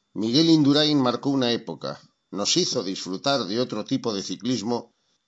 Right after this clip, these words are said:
aún hoy es para muchos el mejor deportista español de todos los tiempos. Es este un deporte que por regla general transcurre por las carreteras de pueblos y ciudades,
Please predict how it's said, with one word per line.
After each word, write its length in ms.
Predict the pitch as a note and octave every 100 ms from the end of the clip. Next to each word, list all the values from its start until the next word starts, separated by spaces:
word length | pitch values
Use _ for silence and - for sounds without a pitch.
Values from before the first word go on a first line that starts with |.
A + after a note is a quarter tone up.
| _
aún 280 | - E3+ F3+
hoy 260 | B2 F2+ F#2
es 120 | F#2
para 220 | G2+ F#2+
muchos 600 | F#2+ A#2+ B2 C3 B2+ - - - -
el 140 | F#2+
mejor 260 | G#2+ G#2 C3+
deportista 560 | C#3 G#2+ G#2 C3+ A#2
español 480 | G2+ - F#2+ A2+ F2
de 120 | D#2+
todos 220 | D#2 D#2
los 160 | C#2+ D2
tiempos. 520 | D2+ C2 C2 B1+ - _ _ _ _ _ _ _ _ - - - _
Es 140 | - B2+
este 200 | D#3 E3+
un 100 | E3+
deporte 420 | D3 E3+ E3 F3+
que 100 | D3
por 160 | C#3+ C3+
regla 240 | D3+ D#3+
general 380 | D3 D3+ D#3 D3
transcurre 540 | C#3+ - - D3+ D#3+
por 240 | - C#3 C3
las 180 | C3
carreteras 880 | - C3 A2 A2+ D3 D#3 D3+ D3+ C#3+
de 100 | C3
pueblos 640 | A#2+ C#3 D3 C3+ C#3 C3 C3
y 360 | B2 A#2+ A#2+
ciudades, 680 | A#2 B2+ B2 B2 G2 E2+ -